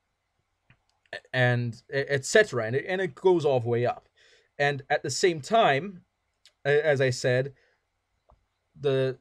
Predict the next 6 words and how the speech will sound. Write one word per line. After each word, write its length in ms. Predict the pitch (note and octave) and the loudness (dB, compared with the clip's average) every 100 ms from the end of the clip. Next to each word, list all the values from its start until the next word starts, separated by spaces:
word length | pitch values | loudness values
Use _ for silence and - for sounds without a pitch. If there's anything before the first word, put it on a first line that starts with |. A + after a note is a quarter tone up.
| _ | _
mass 540 | D#3 D#3 F#3 F#3+ F#3 | -14 -2 2 2 0
media 320 | E3+ F3+ F3 E3 | -4 -4 0 -2
manipulation 1080 | D3 C#3+ C#3 D3 C3+ C3 C3 D3+ C#3 F3 - _ | -2 -4 -4 -2 -2 -2 -4 -6 -8 -10 -16 _
would 280 | C#3 B2 B2+ | -4 0 0
not 300 | D3 D#3 - _ _ - _ | 0 -2 -4 _ _ -20 _
be 560 | D3 C3+ C3 B2+ B2+ | -6 -2 -2 -4 -8